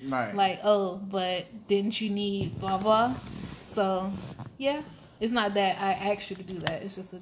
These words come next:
Speaker 2: choice that you made.
Speaker 1: Yeah, no, and that, and that definitely, it's from Brian. He was like, "David, you're selfish." And I didn't think about it at that time, but then as we kept talking about it, 'cause,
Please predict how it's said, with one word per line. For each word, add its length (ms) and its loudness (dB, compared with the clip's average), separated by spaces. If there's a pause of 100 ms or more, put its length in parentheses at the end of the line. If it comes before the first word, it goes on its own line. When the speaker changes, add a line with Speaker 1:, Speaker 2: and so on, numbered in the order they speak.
Speaker 2:
choice 300 -8
that 240 -14
you 120 -16
made. 260 -16 (280)
Speaker 1:
Yeah, 280 8
no, 260 6
and 160 6
that, 240 8
and 100 0
that 340 4
definitely, 680 2
it's 500 -4 (320)
from 760 0 (200)
Brian. 500 2
He 80 -6
was 180 -8
like, 200 0 (200)
"David, 380 0
you're 80 -6
selfish." 600 -8 (840)
And 120 -4
I 140 4
didn't 180 2
think 220 0
about 300 6
it 120 -2
at 200 2
that 160 0
time, 320 4
but 100 -2
then 160 -2
as 240 0
we 260 -2
kept 320 0
talking 380 6
about 340 0
it, 140 -8
'cause, 380 0